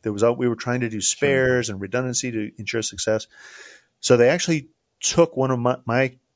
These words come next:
Speaker 1: Chalk two and made him a farp in case the air refueling couldn't be done in the bad weather.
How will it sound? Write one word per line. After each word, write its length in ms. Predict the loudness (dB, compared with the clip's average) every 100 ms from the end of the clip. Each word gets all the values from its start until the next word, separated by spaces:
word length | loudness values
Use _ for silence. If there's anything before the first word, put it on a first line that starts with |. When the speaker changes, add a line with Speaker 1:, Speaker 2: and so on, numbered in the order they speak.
| _ -6
Speaker 1:
Chalk 280 | 2 2 2
two 500 | -2 0 0 -2 -6 _ _
and 200 | -6 -2
made 220 | -2 0
him 200 | -2 -4
a 60 | -6
farp 600 | -4 0 2 2 -4 -16 -20 _ -20 _ _ _
in 160 | -10 -4
case 300 | -2 -2 -2
the 100 | 2
air 160 | 2
refueling 520 | 2 -2 -2 0 0 -4
couldn't 200 | -8 -6
be 80 | -6
done 180 | -6
in 60 | -6
the 60 | -4
bad 220 | -2 -2
weather. 460 | 0 0 -2 -6